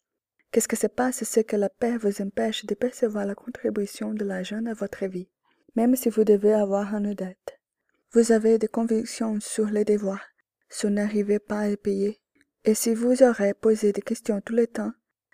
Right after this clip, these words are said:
ça serait plus clair ce qu'il faut faire. La dette n'est pas qu'un choix. Si vous jugez, vous perdez de l'argent.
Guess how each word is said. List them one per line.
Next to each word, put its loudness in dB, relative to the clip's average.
ça 0
serait 0
plus -4
clair -4
ce -2
qu'il -2
faut -6
faire. -8
La 2
dette 2
n'est -2
pas -4
qu'un -4
choix. -6
Si 0
vous 2
jugez, 4
vous 2
perdez 2
de 0
l'argent. -2